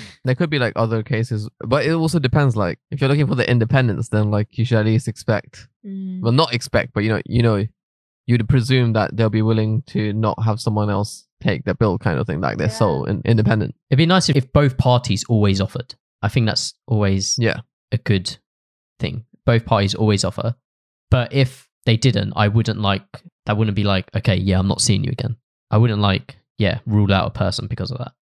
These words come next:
Speaker 2: Mm, that makes sense.
Speaker 3: A mix of that, a mix of both parties offering and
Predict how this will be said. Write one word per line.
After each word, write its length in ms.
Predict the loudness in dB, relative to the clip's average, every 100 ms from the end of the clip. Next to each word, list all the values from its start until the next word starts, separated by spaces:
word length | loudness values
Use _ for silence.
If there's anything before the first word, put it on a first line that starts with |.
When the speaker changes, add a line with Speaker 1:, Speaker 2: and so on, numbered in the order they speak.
| _ _ _ -14
Speaker 2:
Mm, 420 | -12 -12 -12 -14 -18 _ _ _
that 100 | -16
makes 180 | -16 -18
sense. 180 | -20 _ _ 0
Speaker 3:
A 60 | 2
mix 260 | 2 2
of 120 | 0 2
that, 200 | 0 2
a 40 |
mix 220 | 0 0
of 200 | -2 0
both 200 | 0 0
parties 300 | 0 0 2
offering 320 | 0 -2 -4 -2
and 420 | -2 -2 -4